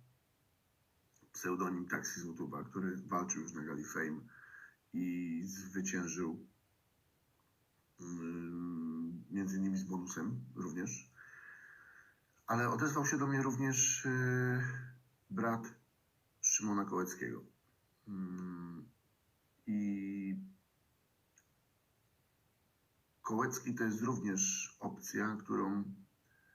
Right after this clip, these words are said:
biorę bardzo serio, e, pod uwagę. Ja myślę, że do połowy grudnia, e,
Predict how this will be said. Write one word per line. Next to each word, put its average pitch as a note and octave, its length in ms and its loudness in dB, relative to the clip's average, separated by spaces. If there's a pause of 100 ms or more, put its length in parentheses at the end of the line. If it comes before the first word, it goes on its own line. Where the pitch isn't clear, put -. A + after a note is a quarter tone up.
(260)
biorę G#2 240 2
bardzo G2+ 580 0
serio, F2 680 -2 (340)
e, F2 40 -8
pod F#2+ 200 -6
uwagę. F2+ 540 -2
Ja F#2+ 140 0
myślę, A2 300 -2
że G#2+ 400 0 (1040)
do F#2+ 540 0
połowy G2+ 600 2
grudnia, G2 580 -2
e, - 880 -14